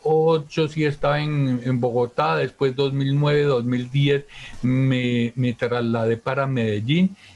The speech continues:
y, eh, fueron dos años que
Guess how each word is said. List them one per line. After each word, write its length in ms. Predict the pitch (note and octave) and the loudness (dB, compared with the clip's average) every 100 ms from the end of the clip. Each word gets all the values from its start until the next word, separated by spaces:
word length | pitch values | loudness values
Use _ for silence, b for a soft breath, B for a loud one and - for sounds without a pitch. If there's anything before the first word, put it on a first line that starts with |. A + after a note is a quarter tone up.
| B | B
y, 340 | E3 G3 G3+ - - | 0 0 0 -6 -6
eh, 320 | D3 D#3 D3+ D3 | 0 0 0 -2
fueron 360 | D3 C#3+ D3 D3 | 0 0 0 0
dos 360 | D3+ D3 D3 | 0 0 -2
años 520 | D3+ D3+ D#3 D#3 E3 - B B B - | -4 -2 0 0 0 -4 B B B -4
que 800 | B2+ B2 A#2+ A#2 A2+ A2 A2+ | -2 0 2 2 2 0 -2